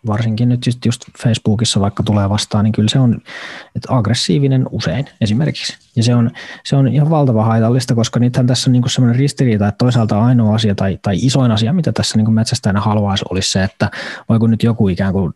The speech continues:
näkisi tämän jotenkin vaikka henkisen merkityksen ja arvon ja sen potentiaalin, mutta sitten samaan aikaan niin aika,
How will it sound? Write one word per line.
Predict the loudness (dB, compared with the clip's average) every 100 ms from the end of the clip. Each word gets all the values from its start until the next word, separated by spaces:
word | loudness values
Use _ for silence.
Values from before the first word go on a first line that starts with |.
| -6
näkisi | -4 -2 -2 -2
tämän | -2 0
jotenkin | 0 0 -2
vaikka | -2 0
henkisen | 0 2 0 0
merkityksen | 0 0 -2 -2 0
ja | 0
arvon | 0 0 0
ja | 0
sen | 0 0
potentiaalin, | 0 0 0 0 0 0 -2 -6 -18 -4
mutta | -4 0
sitten | -2 0
samaan | 0 2 2 2
aikaan | 0 -2 -2 0
niin | 0 -4 _ _ -6
aika, | -2 -2